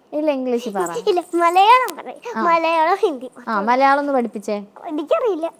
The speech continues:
Speaker 1: ഒന്നും അറിയാൻ പാടില്ല, പറ.
Speaker 2: ഇല്ല.
Speaker 1: ഈ, ഇപ്പൊ ഈ പാരഡി സോങ്സ് അല്ലേ പാടുന്നേ?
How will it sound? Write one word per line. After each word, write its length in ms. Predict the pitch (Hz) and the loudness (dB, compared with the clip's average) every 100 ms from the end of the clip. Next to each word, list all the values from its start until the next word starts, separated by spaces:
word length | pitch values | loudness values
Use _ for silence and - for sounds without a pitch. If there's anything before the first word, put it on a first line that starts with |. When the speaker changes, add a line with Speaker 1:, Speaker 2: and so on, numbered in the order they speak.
| _ _ _ - - | _ _ _ -6 -2
Speaker 1:
ഒന്നും 580 | 180 202 233 381 679 | -2 -2 -4 -4 0
അറിയാൻ 340 | - 202 196 196 | 2 4 2 2
പാടില്ല, 440 | 185 180 180 180 185 | 2 2 -2 -2 0
പറ. 200 | 277 277 220 175 185 _ _ _ _ - | 2 4 2 -2 -8 _ _ _ _ -4
Speaker 2:
ഇല്ല. 520 | 370 311 311 311 294 311 320 320 294 - - | -2 -2 -4 -4 -2 0 0 -4 -8 -12 -6
Speaker 1:
ഈ, 80 | 330 330 | -4 -4
ഇപ്പൊ 140 | 349 | -2
ഈ 40 | 415 | 0
പാരഡി 520 | 381 302 294 320 349 | 4 4 4 2 0
സോങ്സ് 320 | 370 359 381 | 0 0 2
അല്ലേ 180 | 311 262 | 2 4
പാടുന്നേ? 560 | 247 214 208 196 180 | 4 4 2 -4 -6